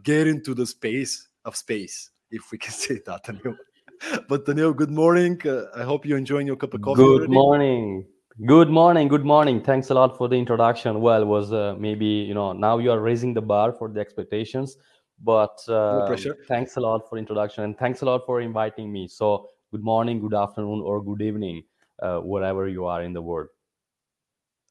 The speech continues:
Speaker 1: Uh, it's a great pleasure having you, and, and I'm actually, I wanna just go into it, uh, right from the start. Um, last week, you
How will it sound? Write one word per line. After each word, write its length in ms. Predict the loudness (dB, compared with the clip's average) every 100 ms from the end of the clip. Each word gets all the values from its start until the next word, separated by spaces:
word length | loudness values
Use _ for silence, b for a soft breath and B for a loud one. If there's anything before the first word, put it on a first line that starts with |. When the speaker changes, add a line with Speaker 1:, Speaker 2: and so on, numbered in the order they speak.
| _ _ _ _ -10
Speaker 1:
Uh, 140 | -8 -6
it's 200 | -8 -8
a 40 |
great 280 | -6 -6 -2
pleasure 240 | -2 -2
having 320 | -2 -2 -2 -4
you, 160 | -4
and, 160 | -4 -8
and 180 | -10 -8
I'm 140 | -6
actually, 720 | -6 -8 -6 -2 -2 -2 -4 -10 -8
I 80 | -2
wanna 240 | 0 -2
just 180 | -4 -10 -16 -6
go 220 | 4 6
into 300 | 6 2 -2
it, 220 | -2 -2 -8
uh, 280 | -8 -10
right 320 | -10 -6 -6 -6
from 200 | -8 -6
the 80 |
start. 500 | -8 -4 -4 -4 -10 -8
Um, 380 | -4 -4 -6 -12 b b b _ _
last 480 | -2 0 -2 _ -8
week, 500 | -2 -2 -2 -10 -18 _ _ _ _
you 720 | -12 -4 -2 0 0 -2 -6